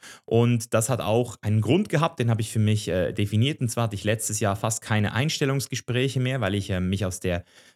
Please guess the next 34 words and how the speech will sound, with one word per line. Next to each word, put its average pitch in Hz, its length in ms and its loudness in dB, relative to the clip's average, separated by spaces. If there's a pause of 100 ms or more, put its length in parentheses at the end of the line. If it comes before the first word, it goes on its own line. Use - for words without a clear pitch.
äh, 90 140 0
Verantwortung 110 680 0
rausgezogen 147 800 0
hab, 143 260 -2 (200)
Menschen 120 680 2
einzustellen 139 880 2 (200)
und 117 320 2
das 120 160 4
mache 123 220 2
ich 110 80 -2
jetzt 92 180 -2
aber 87 160 -2
wieder. 78 220 -4
Das 80 80 -4
heißt, 92 120 0
ich 92 140 -4
integriere 104 540 2
Einstellungsgespräche 117 1200 0 (360)
und 143 440 2
möchte 120 380 2
dafür 113 340 0
aber 98 260 -2
weniger 107 540 2
im 101 260 2
Management 101 640 2
aktiv 107 420 -2
sein. 85 280 -2
Also 82 140 -6
ich 85 100 -10
versuche 104 340 0
hier 101 200 2
sozusagen 101 720 0 (360)
meine 98 240 0
Stärken 123 760 0